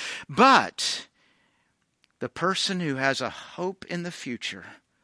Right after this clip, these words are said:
has strength for the present.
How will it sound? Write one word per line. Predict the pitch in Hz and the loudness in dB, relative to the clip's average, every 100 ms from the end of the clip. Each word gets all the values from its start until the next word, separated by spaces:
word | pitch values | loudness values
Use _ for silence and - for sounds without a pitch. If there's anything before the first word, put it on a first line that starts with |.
| _ _ _ _ _ _ - | _ _ _ _ _ _ -6
has | 127 | -2
strength | - - - 120 113 | -2 -2 -4 -6 -8
for | - 110 | -14 -12
the | 101 | -12
present. | - 110 98 87 80 - | -12 -10 -10 -10 -14 -18